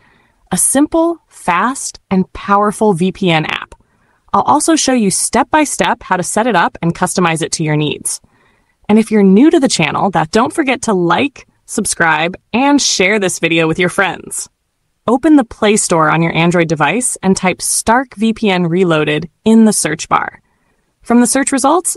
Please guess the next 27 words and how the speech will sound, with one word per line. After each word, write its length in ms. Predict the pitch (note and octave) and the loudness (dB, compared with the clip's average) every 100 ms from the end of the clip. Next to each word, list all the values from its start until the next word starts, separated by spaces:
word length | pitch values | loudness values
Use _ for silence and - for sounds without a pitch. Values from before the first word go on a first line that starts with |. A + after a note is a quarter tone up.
| - | -8
tap 300 | - C#4 E4+ | -4 -2 2
on 100 | D4+ | 2
the 100 | C4+ | 2
official 380 | - G#3+ A#3+ A3 | 0 -2 0 0
Stark 440 | - F3+ F#3 - | 0 0 -2 -2
V 160 | F#3 G3 | -6 -2
P 160 | G3+ | 0
N 140 | F#3+ E3 | 0 2
Reloaded 440 | E3 D#3+ D#3+ D3+ | 2 0 0 -2
app 320 | F3 D#3 - - _ _ _ | 0 -2 -4 -12 _ _ _
and 120 | G3+ | 4
then 180 | A3 A3+ | 4 4
hit 200 | G3+ A#3+ | 0 -4
the 160 | A3+ - | -4 0
install 600 | F3+ G3+ - - D#3 D#3+ | 2 2 0 0 0 2
button. 440 | - - - - - _ _ | -2 -6 -12 -16 -20 _ _
Once 280 | G3 C4+ D#4+ | 0 2 2
the 120 | C#4+ | 0
app 160 | C4 A3+ | 0 0
is 120 | E3+ | 2
installed, 560 | E3 - D3+ C#3 E3+ - _ _ | 0 2 0 0 -2 -4 _ _
open 260 | A#3+ C4 F3+ | -2 0 -2
it. 180 | - - _ _ _ _ _ _ _ _ _ | -4 -14 _ _ _ _ _ _ _ _ _
On 120 | F#3+ | 2
the 100 | A3 | 2
app's 220 | A3+ A3 - | 2 -2 0
homepage, 600 | G#3+ C4+ F3 D3+ E3+ | 0 2 0 -2 -4